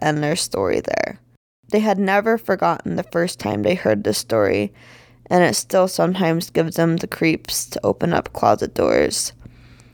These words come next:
Charlie challenges the next storytellers by saying no one could possibly beat that. But Yasmin snickers and announces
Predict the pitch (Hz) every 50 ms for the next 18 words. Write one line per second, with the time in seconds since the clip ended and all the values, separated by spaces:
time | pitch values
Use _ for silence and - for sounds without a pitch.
0 | _ _ - - - - - 254 240 240 240 254 247 - 240 214 208 202 202 196
1 | 202 202 190 196 - - 185 180 196 208 - - - - 202 196 - 196 185 -
2 | - - - - - - - 82 92 - - 101 101 104 - 107 101 98 98 101
3 | - 220 208 - 208 - - - - 220 220 226 208 - - - 226 - 101 -
4 | 214 - - - - - - 76 65 - - - - - - - - - - -
5 | - - _ _ _ _ _ _ _ _ - 185 180 190 185 180 185 185 196 180
6 | 165 165 175 - - - 170 - - 175 160 165 170 - - - - 160 165 165
7 | 160 160 156 175 - - - 156 151 151 - -